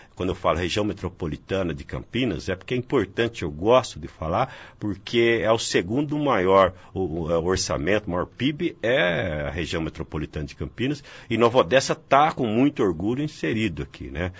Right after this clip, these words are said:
Então, eu posso dizer que muitos dos outros assuntos nós discutimos a nível regional, mas a qualidade de vida, fazer com que o Marco Guariza mora aqui em Campinas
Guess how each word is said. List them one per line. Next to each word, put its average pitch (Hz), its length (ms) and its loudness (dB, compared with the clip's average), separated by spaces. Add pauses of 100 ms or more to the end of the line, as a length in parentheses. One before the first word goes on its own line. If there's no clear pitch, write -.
(260)
Então, 98 340 -2
eu 110 100 2
posso 98 340 -2
dizer 78 320 -4
que 101 360 -4 (240)
muitos 135 460 4
dos 98 260 -6
outros 95 340 -2
assuntos 156 800 -4
nós 90 200 -2
discutimos 120 760 -6
a 123 80 0
nível 120 260 -2
regional, 120 580 0 (200)
mas 90 200 2
a 104 60 0
qualidade 113 600 4
de 135 100 -6
vida, 85 340 -4
fazer 95 360 0
com 101 200 -6
que 82 320 -4 (840)
o 92 100 -4
Marco 92 400 4
Guariza 80 500 2
mora 85 340 2
aqui - 180 -6
em 92 60 -2
Campinas 127 720 -2